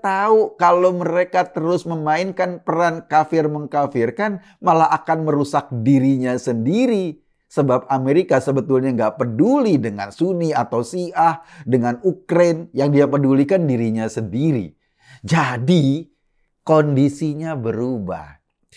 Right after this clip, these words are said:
Cina yang masih berpikir rasional, "Oke lah, ngapain lu perang-perang kayak gini, mendingan damai, kerjasama, jauh lebih menguntungkan, jauh lebih membawa kesejahteraan,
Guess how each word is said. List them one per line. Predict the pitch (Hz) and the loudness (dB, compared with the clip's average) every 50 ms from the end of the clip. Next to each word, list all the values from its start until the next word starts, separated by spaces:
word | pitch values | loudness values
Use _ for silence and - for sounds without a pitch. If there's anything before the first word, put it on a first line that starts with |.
| _ _ _ _ _ _ | _ _ _ _ _ _
Cina | - 135 135 139 143 143 139 135 | -2 0 2 2 4 4 4 4
yang | 123 123 120 120 117 | 4 2 2 2 0
masih | 117 113 107 - 117 107 | -4 -4 -6 -6 -6 -6
berpikir | 104 101 101 - 107 87 - 107 | -6 -8 -8 -8 -10 -8 -6 -4
rasional, | 98 101 98 95 - 92 90 95 110 107 101 - - _ - | -4 -4 -6 -6 -6 -10 -8 -6 -8 -8 -10 -12 -16 _ -10
"Oke | 120 - - 123 | -8 -4 -2 0
lah, | 113 107 101 92 85 87 82 78 - _ _ - 135 - - | 0 0 0 0 -2 -4 -8 -12 -16 _ _ -20 -20 -12 -4
ngapain | 110 120 120 113 - - 107 104 101 101 101 104 107 101 | 0 0 0 0 0 0 0 2 2 2 0 0 -2 -4
lu | 104 101 107 101 - | -4 -4 -6 -6 -6
perang-perang | - 95 95 101 98 95 98 90 - 95 95 92 95 92 | -8 -8 -6 -6 -6 -6 -8 -10 -10 -8 -8 -8 -10 -10
kayak | 82 90 92 92 90 87 90 | -10 -10 -8 -8 -8 -10 -10
gini, | 95 92 92 95 92 | -10 -10 -10 -10 -10
mendingan | 90 92 95 90 90 95 90 92 95 92 95 92 | -10 -10 -10 -10 -10 -10 -12 -12 -12 -12 -12 -10
damai, | 92 90 90 90 90 90 98 104 104 104 101 90 | -10 -10 -8 -10 -10 -10 -8 -8 -8 -8 -10 -10
kerjasama, | - 90 85 85 98 95 90 - - 95 92 90 87 90 95 98 101 101 98 92 - _ _ _ - | -10 -12 -10 -8 -10 -10 -10 -10 -10 -8 -8 -8 -8 -10 -10 -10 -10 -10 -12 -14 -16 _ _ _ -14
jauh | 117 113 135 156 160 160 165 151 | -6 -2 0 2 2 2 2 2
lebih | 135 123 110 110 110 107 110 | 0 0 0 0 -2 -2 -4
menguntungkan, | 110 107 107 107 104 104 90 - 98 92 95 95 - 135 135 139 139 135 135 - _ _ | -4 -6 -6 -6 -8 -8 -8 -8 -8 -8 -10 -8 -6 -4 -4 -4 -4 -6 -12 -18 _ _
jauh | - 110 98 135 127 120 117 117 120 117 | -14 -4 0 2 2 4 4 2 2 0
lebih | 113 107 107 113 117 110 | 0 -2 -4 -4 -4 -4
membawa | 110 110 107 104 101 104 101 101 104 104 101 - - | -4 -4 -4 -4 -2 -2 -2 0 0 -2 -4 -6 -6
kesejahteraan, | 110 101 - 107 98 90 107 95 92 95 - - 92 95 90 85 82 87 98 110 127 147 160 | -10 -8 -8 -8 -8 -6 -8 -8 -8 -10 -12 -12 -10 -8 -6 -6 -6 -6 -6 -4 -4 -4 -6